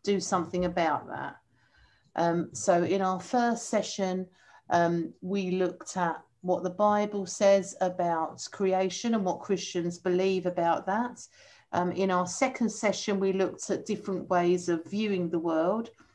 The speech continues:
And in this session, we're gonna look at, um, pra-, practical aspects of how we can care for God's creation.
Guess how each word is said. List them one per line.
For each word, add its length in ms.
And 120
in 120
this 240
session, 400
we're 100
gonna 200
look 340
at, 300
um, 240
pra-, 340
practical 580
aspects 640
of 100
how 200
we 140
can 280
care 520
for 320
God's 240
creation. 640